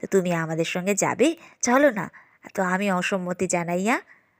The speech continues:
উদ্দেশ্যে তাহাদিগকে নমস্কার করিয়া পুনরায় চলিতে লাগিলাম। কিন্তু সেই অল্প বয়স্কা যুবতী কিন্তু নাছোড়বান্ধা। আদুরে মেয়েটির মতোই কাঁদিতে কাঁদিতে ছুটিয়া আসিয়া আমার হাত চাপিয়া ধরিল। জোর হস্তে, "মা, ক্ষমা করো,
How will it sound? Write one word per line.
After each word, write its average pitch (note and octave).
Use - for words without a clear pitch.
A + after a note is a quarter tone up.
উদ্দেশ্যে F3
তাহাদিগকে E3
নমস্কার E3+
করিয়া G#3
পুনরায় D#3+
চলিতে D3+
লাগিলাম। C#3
কিন্তু F3+
সেই E3
অল্প D#3+
বয়স্কা F#3+
যুবতী G3
কিন্তু A#3+
নাছোড়বান্ধা। D#3
আদুরে A3+
মেয়েটির A3+
মতোই A3+
কাঁদিতে G3+
কাঁদিতে G3
ছুটিয়া F#3+
আসিয়া F3+
আমার F3
হাত E3
চাপিয়া D#3
ধরিল। D#3+
জোর B3+
হস্তে, F#3
"মা, F3
ক্ষমা D#3+
করো, E3